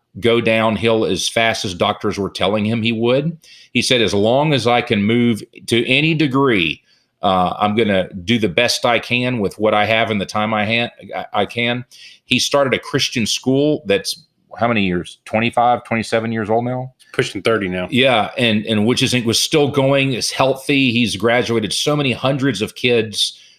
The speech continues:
Speaker 1: with a great education and a, and a broader outlook on life than just what the world would teach you. And so he's done so much. And it was because of that that we believed that we could make feature films one day.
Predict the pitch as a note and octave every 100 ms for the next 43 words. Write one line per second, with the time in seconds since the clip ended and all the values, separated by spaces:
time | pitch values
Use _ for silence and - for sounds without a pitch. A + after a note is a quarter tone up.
0 | _ A2 G2+ E2+ F#2+ A#2 B2+ C3 - A#2+
1 | F#2 G2+ A#2 A#2 A2 - A#2+ A#2+ - _
2 | _ - F#2+ F#2 F2+ F#2 F2+ F2 F#2 E2+
3 | G#2+ A#2 A#2 A#2 G#2+ F2+ A#2+ A#2 G#2 G2+
4 | G#2+ A2 - F#2 F2+ G#2+ - G#2 F#2+ F#2+
5 | G2 G#2+ G#2 - A2+ - B2 B2 - _
6 | _ _ G#2 G2 - A#2+ G#2+ G2 C#3+ G2+
7 | C#3 B2 - B2+ A#2+ A#2 G2 - G#2+ G2+
8 | A2 F2+ G#2 - C3+ A2+ G#2 D#2+ G2 D3
9 | B2 D#2+ - - - _ _ _ - G2+
10 | F#2+ G#2 B2 B2+ A#2 G#2+ G2+ G2+ G2 E2+
11 | - - F#2+ G2 G2 G#2 A2 A#2 A2 A2+
12 | - C3+ - D3 - D#3+ F3 - F#2+ E2
13 | D2 B1+